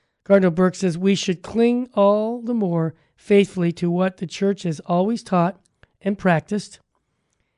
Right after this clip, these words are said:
and that way we will really save our own soul with the help of God's grace." Well, I concur with Cardinal Burke. I concur with Father Don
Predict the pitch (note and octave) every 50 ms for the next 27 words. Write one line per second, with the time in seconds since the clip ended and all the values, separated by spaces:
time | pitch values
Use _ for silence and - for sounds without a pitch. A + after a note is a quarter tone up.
0 | _ _ _ - F#3 F#3+ F#3+ G3+ G3 G3+ F3+ F3+ G3 F#3+ F3+ F3+ F#3 F#3+ F#3 F3+
1 | F3+ F#3+ F#3+ F3+ F#3 F#3+ F#3 F3+ F3+ F3 F3 F#3+ G3 G3 G3 G3+ G3+ G3+ - -
2 | - F#3 F3+ F3+ F3 E3+ _ - - E3+ E3+ D#3+ E3 E3 E3+ E3+ F3 F3 - F3+
3 | E3 D3+ D3+ D3+ D#3 - _ _ _ _ _ _ _ _ _ - F3+ F3 - F#3+
4 | D3+ D3+ E3 E3 E3 F#3+ F3 D#3 - D#3 D3 D3+ D3 - - - - E3+ C#3+ B2
5 | - - - - - _ _ _ _ _ _ _ _ _ _ _ _ _ _ _
6 | _ _ _ _ _ _ _ _ _ _ F3+ F#3 G#3+ C4 C4+ - - F#3 F#3 F3+
7 | - F#3 F3 - A3+ C4+ C4+ A#3+ F#3+ E3 - - _ _ _ _ - F#3 G3 F#3+
8 | F3+ F3 E3+ F3 - - F#3 F#3+ B3 D4 - G3+ E3+ - - E3+ E3 - A3 A#3
9 | A#3+ A3+ F#3+ E3+ D3+ - _ _ _ _ _ - G3 F#3+ F3+ F3 D#3+ F3+ F3+ F3+
10 | F3 E3+ D#3